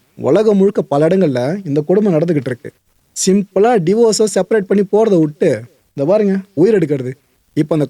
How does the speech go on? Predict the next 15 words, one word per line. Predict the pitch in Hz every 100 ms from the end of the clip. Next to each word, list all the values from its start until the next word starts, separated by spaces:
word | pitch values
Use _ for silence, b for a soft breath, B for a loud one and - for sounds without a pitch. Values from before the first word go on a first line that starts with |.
| 165
குழந்தைங்களோட | 208 226 214 185
எதிர்காலம் | 190 190 185 196 185
கேள்விக்குறி. | 185 170 139 117 _ _ _ _ _ 135
ராகுல் | 160 202 180 - -
அந்த | 147 147 127 -
புருஷன் | 190 - 220 233 233 - 131
உயிரே | 208 233 240 196
போயிடுச்சு, | 214 190 - - _ _ _ -
இப்போ | 151 165
இது | 208 185
ஜெயிலுக்கும் | 185 233 226 202 156
போயிடுச்சு. | 135 - - - 143
எத்தனை | 151 240 196
பேர் | 165
வாழ்க்கையை | 190 220